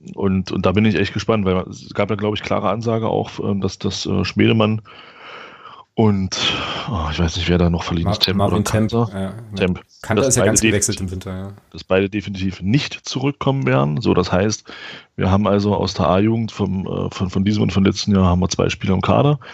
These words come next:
Speaker 2: Mhm.
Speaker 1: Einer davon kann sich vielleicht Hoffnungen auf Einsätze machen, der andere nicht.
Speaker 2: Mhm. Ja, aber ich denke
Speaker 1: Also
Speaker 2: halt,
Speaker 1: gar nicht.
Speaker 2: ja, aber ich denke trotzdem immer noch, dass es für die Jungs wahrscheinlich besser ist, den Chef,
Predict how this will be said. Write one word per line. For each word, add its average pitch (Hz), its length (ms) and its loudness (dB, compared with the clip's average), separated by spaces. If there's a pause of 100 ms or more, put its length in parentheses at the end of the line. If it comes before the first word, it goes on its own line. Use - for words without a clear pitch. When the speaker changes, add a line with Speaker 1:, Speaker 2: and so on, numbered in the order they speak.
(100)
Speaker 2:
Mhm. 120 340 -2
Speaker 1:
Einer 101 180 2
davon 107 340 0
kann 107 200 0
sich 104 140 -4
vielleicht 107 460 2
Hoffnungen 127 300 -6
auf 110 140 -8
Einsätze 127 400 -4
machen, 120 240 -2
der 104 120 -2
andere 92 280 -2
nicht. 85 200 -4 (340)
Speaker 2:
Mhm. 95 320 -6 (200)
Ja, 92 160 0
aber 113 160 2
ich - 160 -2
denke 110 100 0
Speaker 1:
Also 104 100 2
Speaker 2:
halt, 107 100 0
Speaker 1:
gar 95 160 -4
nicht. - 200 -20
Speaker 2:
ja, 95 440 0
aber 101 140 2
ich 95 60 0
denke 120 200 2
trotzdem 127 480 -2
immer 131 200 2
noch, 143 220 -4
dass 110 140 -2
es 107 100 -2
für 117 120 -4
die 104 80 -2
Jungs 127 200 0
wahrscheinlich 110 340 -4
besser 117 240 -2
ist, - 400 -2 (560)
den 104 80 0
Chef, - 220 -2